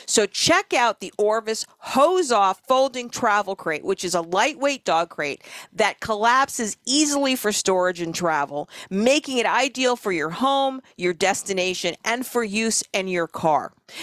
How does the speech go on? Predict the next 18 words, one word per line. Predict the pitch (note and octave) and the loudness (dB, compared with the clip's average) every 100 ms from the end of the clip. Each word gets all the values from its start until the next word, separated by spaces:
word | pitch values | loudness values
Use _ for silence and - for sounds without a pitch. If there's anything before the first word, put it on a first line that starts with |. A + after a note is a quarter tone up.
| - | -8
Constructed | - A#3+ G#3+ - D#4+ F4+ - A3 | -2 0 0 0 2 2 0 -4
with | F#3 E3+ | -2 -2
a | |
heavy-duty, | E3 - F4 F4+ D4+ G#3 G#3 F#3 F3+ - _ - | -2 2 2 2 -4 -2 -2 -2 -6 -10 _ -4
tight | C4 D4 D4+ | 0 0 -2
polyester | - C4+ A#3 G#3+ F#3 F#3+ - F#3 D#3+ - - - - | -2 2 4 4 2 2 -2 -2 -2 -6 -20 -10 2
Oxford | A3 E4 - - D4 A3+ | 4 4 0 -2 -2 0
weave | G3+ F#3+ F#3 | -2 0 0
around | - F#3 F3+ E3+ | 0 0 0 -2
a | |
strong | - - G#3+ G#3+ G#3 | -6 -2 0 0 -4
tubular | - D#4 D4+ D4 C#4+ | -4 -4 -2 -2 -2
metal | A#3+ G3+ G#3 | -2 -2 -4
frame, | F#3 D#3 D3 - - - - | -4 -4 -6 -10 -20 -8 -2
this | G#3 - | 0 0
unique | A#3 B3 D#4 | 0 0 -2
crate | - B3+ G#3 - _ | -2 0 0 -4 _
features | - B3+ - - D3+ | -4 -4 -2 -4 -4